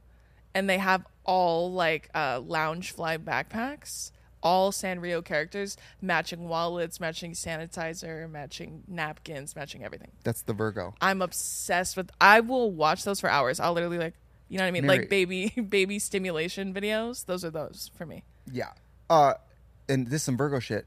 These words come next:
Speaker 2: Cleaning.
Speaker 1: Yeah.
Speaker 2: Power washing?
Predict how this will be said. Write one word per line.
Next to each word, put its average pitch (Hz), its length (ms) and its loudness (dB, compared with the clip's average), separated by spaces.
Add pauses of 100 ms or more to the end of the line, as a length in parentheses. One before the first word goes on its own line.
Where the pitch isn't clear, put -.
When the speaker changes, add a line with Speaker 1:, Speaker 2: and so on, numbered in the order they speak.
(120)
Speaker 2:
Cleaning. 104 500 -6 (400)
Speaker 1:
Yeah. 180 420 -2
Speaker 2:
Power 143 280 -2
washing? 202 560 -6